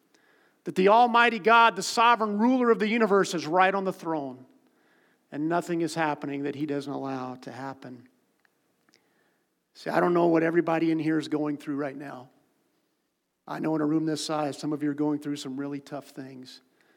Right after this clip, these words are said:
And, and I don't want to minimize them. They're really hard. And I can't even promise you how they're gonna turn out.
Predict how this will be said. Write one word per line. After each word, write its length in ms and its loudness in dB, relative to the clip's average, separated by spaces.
And, 120 -12
and 220 -6
I 100 -2
don't 100 -2
want 120 -2
to 60 -4
minimize 520 -6
them. 220 -14
They're 140 -6
really 300 -4
hard. 420 -8
And 120 -8
I 100 0
can't 240 -2
even 220 2
promise 460 -6
you 80 -8
how 120 -6
they're 120 -6
gonna 180 -6
turn 240 -10
out. 240 -14